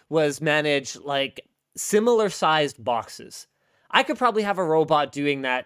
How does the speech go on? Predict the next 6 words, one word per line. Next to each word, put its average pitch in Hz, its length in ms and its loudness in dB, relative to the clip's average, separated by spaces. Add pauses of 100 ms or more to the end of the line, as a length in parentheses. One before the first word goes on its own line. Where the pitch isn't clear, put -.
(160)
today. 110 520 -6 (1200)
But 214 160 4
it's 170 220 -2 (280)
Amazon. 117 760 -2 (200)
They 190 160 2
sell 165 500 0